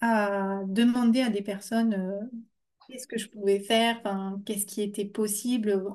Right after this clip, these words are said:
tout en restant dans le domaine de l'enseignement. Moi, c'était hors de question que j'aille, euh, faire autre chose. Je pouvais juste pas me retrouver devant des enfants ou dans une école,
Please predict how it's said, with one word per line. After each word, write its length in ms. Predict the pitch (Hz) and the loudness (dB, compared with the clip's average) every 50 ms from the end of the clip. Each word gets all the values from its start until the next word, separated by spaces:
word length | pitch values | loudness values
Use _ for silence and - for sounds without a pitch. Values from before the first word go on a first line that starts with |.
| - - | -10 -6
tout 220 | - 269 - - | -4 -4 0 0
en 40 | 247 | 2
restant 300 | 233 233 226 226 269 262 | 2 2 2 2 2 4
dans 100 | 240 220 | 4 4
le 60 | 214 214 | 4 4
domaine 260 | 214 214 220 226 226 | 4 4 6 6 6
de 80 | 226 | 6
l'enseignement. 600 | 214 208 208 208 - 214 208 220 226 214 208 202 214 214 | 4 2 2 0 0 0 2 2 2 2 0 -2 -6 -6
Moi, 160 | 220 202 196 196 | -6 -6 -6 -6
c'était 300 | - - 202 - 196 196 | -6 -8 -6 -4 -2 -2
hors 120 | 202 196 | -2 0
de 100 | 196 196 | 0 -2
question 420 | 202 - 196 202 - - 220 220 | 0 0 -2 -2 2 2 2 2
que 160 | 220 - 208 196 | 4 2 2 2
j'aille, 300 | 202 214 208 202 190 185 | 2 2 2 4 4 4
euh, 200 | 190 190 196 220 226 - - - - - - - - - - - - - _ _ _ - | 2 2 2 0 -2 -4 -12 -18 -18 -18 -18 -18 -20 -20 -20 -20 -20 -20 _ _ _ -12
faire 220 | - - 226 220 220 | 4 4 6 6 6
autre 220 | 214 208 - 214 202 | 4 4 2 2 2
chose. 420 | - - 269 302 - - - _ _ _ _ _ _ | 8 8 8 8 8 2 -6 _ _ _ _ _ _
Je 120 | - - - - | -4 -4 2 8
pouvais 180 | 220 220 220 | 10 10 10
juste 300 | 208 202 254 262 - 247 - | 10 10 6 8 8 8 8
pas 100 | 233 233 | 8 8
me 60 | 240 | 8
retrouver 280 | 226 208 - - 220 208 | 8 6 8 6 6 8
devant 260 | 226 220 208 208 208 | 8 8 8 8 8
des 160 | 202 214 208 | 8 8 8
enfants 260 | 208 202 202 - 233 233 | 8 4 2 0 0 0
ou 60 | 226 | 2
dans 140 | 208 302 202 | 2 0 0
une 160 | 202 208 302 | 0 0 -2
école, 260 | 302 - - 294 294 | -2 -4 -4 -8 -10